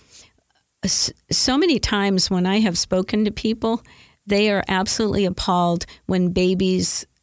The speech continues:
beyond five months are being aborted. They think, "Well, that doesn't happen. Oh, it's only in the first trimester." And I think the vast majority of Americans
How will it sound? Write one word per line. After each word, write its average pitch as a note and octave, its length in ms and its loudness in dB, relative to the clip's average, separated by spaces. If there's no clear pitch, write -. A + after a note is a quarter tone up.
beyond F3+ 400 0
five E3+ 320 0
months F3+ 320 0
are F#3 100 -2
being F3 260 0
aborted. F3 380 -2
They F#3 100 -2
think, F3 280 -2
"Well, E3 100 0
that E3+ 180 -2
doesn't F#3+ 320 0
happen. F3 460 0
Oh, G#3+ 180 0
it's F#3+ 200 -2
only G#3+ 260 2
in F3+ 80 0
the F#3 80 -2
first - 340 -4
trimester." F3 760 -2
And F3+ 460 0
I G3+ 140 0
think C4+ 260 -2
the G3 100 0
vast F3+ 420 -2
majority F3+ 520 0
of F3 340 -2
Americans F#3 920 -2